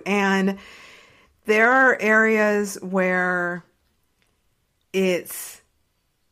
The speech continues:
really important to do everything. And there are important s-, areas where you need to delegate and, and get help where it's wanted. But where, I invite your listeners to look at where is that help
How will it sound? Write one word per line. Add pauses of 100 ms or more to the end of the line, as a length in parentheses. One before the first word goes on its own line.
(120)
really
important
to
do
everything.
And
there
are
important
s-, (180)
areas
where
you
need
to
delegate
and,
and (400)
get
help
where
it's
wanted.
But (640)
where,
I
invite
your
listeners
to
look
at
where
is
that
help